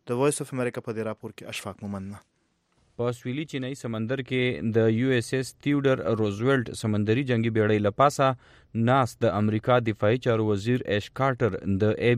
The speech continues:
Speaker 2: بی سی دیس ویک په نوم پروګرام کې د خبرو اترو په وخت ویلي چې افغانستان او عراق کې دوی زده کړه چې د ګټې یوازینۍ لار دا ده چې ځایي پوځ د دې جوګه کړی شي چې دښمن ته د ماتې ورکولو وروسته د خپلې سیمې امنیت پر ځای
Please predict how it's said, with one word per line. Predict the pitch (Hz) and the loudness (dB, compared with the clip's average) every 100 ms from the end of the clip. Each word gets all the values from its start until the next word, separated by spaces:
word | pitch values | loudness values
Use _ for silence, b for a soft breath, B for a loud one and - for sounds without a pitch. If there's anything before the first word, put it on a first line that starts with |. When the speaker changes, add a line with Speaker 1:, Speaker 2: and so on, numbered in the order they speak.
| 113 | 0
Speaker 2:
بی | 107 - | -2 -2
سی | 143 151 b b b b 95 95 | -2 -2 b b b b -10 0
دیس | 139 - | 0 0
ویک | 135 143 - | -4 -4 0
په | 113 113 | 2 2
نوم | 147 175 | 2 2
پروګرام | 131 113 104 113 113 | 2 2 4 2 2
کې | 104 | -2
د | 104 | 0
خبرو | 107 113 110 | 2 4 2
اترو | - 107 - | 2 -2 0
په | 104 | 0
وخت | 110 - | 0 0
ویلي | 110 107 117 | 0 0 -2
چې | 123 131 104 | -4 -2 -2
افغانستان | 95 98 98 - 117 - | 0 -2 -2 -2 -2 0
او | 98 87 | -2 -2
عراق | 95 107 131 - | 2 2 0 2
کې | 131 123 - 104 | 0 0 -6 -2
دوی | 135 165 135 110 | 2 2 2 0
زده | 101 139 151 | 2 2 4
کړه | 139 156 - | 4 4 2
چې | 117 | -2
د | 107 110 | 0 2
ګټې | 131 131 135 - 110 | 2 2 0 0 2
یوازینۍ | 104 101 101 110 139 120 | 4 4 2 2 2 4
لار | 110 101 107 | 6 6 4
دا | 123 120 | 4 6
ده | 139 - - | 4 2 2
چې | 156 131 - 104 | 4 4 2 2
ځایي | 113 139 - 147 | 4 2 4 4
پوځ | 147 101 113 | 4 4 2
د | 120 | 2
دې | 127 | 2
جوګه | 117 110 147 - | 2 2 2 2
کړی | 147 - | 0 0
شي | 170 - | -6 -4
چې | 117 110 | -4 -2
دښمن | 110 127 143 123 | 0 0 2 2
ته | 110 | 4
د | 113 | 4
ماتې | 135 120 104 | 2 2 0
ورکولو | - 107 113 104 | 0 0 2 0
وروسته | 117 139 - 127 107 | -2 -4 -4 -2 0
د | - | -2
خپلې | - 104 104 | -2 -2 0
سیمې | 135 117 104 | 2 2 2
امنیت | 101 98 123 - 120 | 0 0 0 0 0
پر | |
ځای | 110 | 4